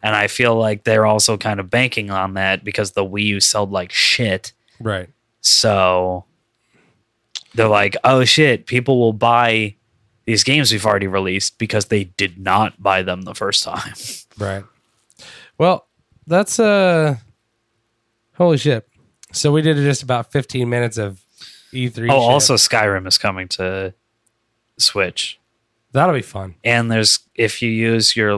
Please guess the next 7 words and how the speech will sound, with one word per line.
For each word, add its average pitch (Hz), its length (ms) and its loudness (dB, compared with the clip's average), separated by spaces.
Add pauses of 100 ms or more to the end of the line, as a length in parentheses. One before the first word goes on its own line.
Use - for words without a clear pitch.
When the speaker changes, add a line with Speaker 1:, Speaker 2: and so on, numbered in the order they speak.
(100)
Speaker 1:
Link 104 300 -8
amiibo, 101 640 -2
you 101 120 -8
can 98 260 -8
unlock 98 760 -4 (960)
a 110 100 2
Link 107 380 -4